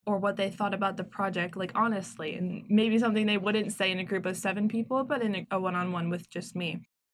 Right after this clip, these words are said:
And it was really eye-opening to see, you know, s-, people, certain people's characteristics come out in our one-on-one, which didn't come out in our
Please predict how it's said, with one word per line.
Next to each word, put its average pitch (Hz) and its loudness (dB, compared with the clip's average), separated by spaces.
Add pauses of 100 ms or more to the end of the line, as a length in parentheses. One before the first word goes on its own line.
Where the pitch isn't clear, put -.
(160)
And 226 6
it 220 2
was 262 0
really 214 2
eye-opening 190 -4 (120)
to 196 -6
see, 180 -4 (500)
you 220 6
know, 214 6
s-, - -4
people, 240 0
certain 233 0
people's 226 0
characteristics 202 -2
come 247 0
out 254 2
in 262 0
our 247 0
one-on-one, 269 0
which 220 -2
didn't 180 -2
come 180 -6
out 170 -2
in 190 -2
our 170 -2